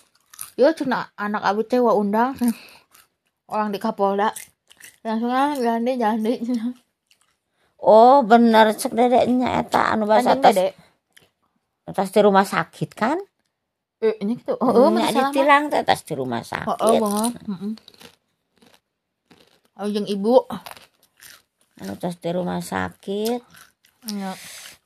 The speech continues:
Speaker 2: Nah, jadi
Speaker 1: Nini teh
Speaker 2: gitu.
Speaker 1: gering naon sih awalna teh?
Speaker 2: Eh, nah, ini mah gering lagi, gering naon ukur, gering ke ya carangkel.
Speaker 1: Eh, lain
Speaker 2: Nah.
Speaker 1: stroke lain?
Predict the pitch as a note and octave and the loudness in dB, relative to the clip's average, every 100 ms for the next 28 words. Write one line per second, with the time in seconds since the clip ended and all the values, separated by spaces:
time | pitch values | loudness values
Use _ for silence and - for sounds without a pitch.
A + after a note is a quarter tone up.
0 | _ _ _ _ _ _ _ _ _ _ | _ _ _ _ _ _ _ _ _ _
1 | _ _ _ _ _ _ _ _ _ - | _ _ _ _ _ _ _ _ _ -20
2 | _ _ _ _ _ _ _ F3+ E3+ E3 | _ _ _ _ _ _ _ -14 -12 -10
3 | - - A3 A3+ G3+ A#3 A3 A3 G#3 G3+ | -12 -6 0 0 0 0 2 2 -2 -4
4 | G#3 B3 A#3+ A#3 A#3 C#4 _ _ _ _ | -4 -4 -4 -4 -8 -14 _ _ _ _
5 | _ _ _ _ _ _ _ _ D#3+ D3+ | _ _ _ _ _ _ _ _ -20 -20
6 | _ D#3+ D3+ C#3+ C#3+ D3+ D#3+ D#3 E3 E3 | _ -12 -10 -8 -6 -6 -6 -6 -4 -4
7 | E3+ F3+ F3+ - F3 F3 F3 E3 E3+ E3 | -4 -4 -6 -6 -4 -2 -4 -4 -4 -6
8 | - F3 _ _ _ _ - F3+ F#3 F3 | -6 -8 _ _ _ _ -10 -8 -6 -4
9 | G#3 A#3 A#3+ B3 B3 B3 B3 A#3+ - - | -2 -2 -4 -4 -4 -4 -6 -6 -2 -2
10 | - _ _ _ _ _ _ _ _ _ | -4 _ _ _ _ _ _ _ _ _
11 | _ _ - A3 - _ _ _ _ - | _ _ -18 -16 -16 _ _ _ _ -12
12 | A3 F#3 D3 - F#3 F3 A#3+ C#4 | -6 -6 -6 -6 -8 -6 -6 -6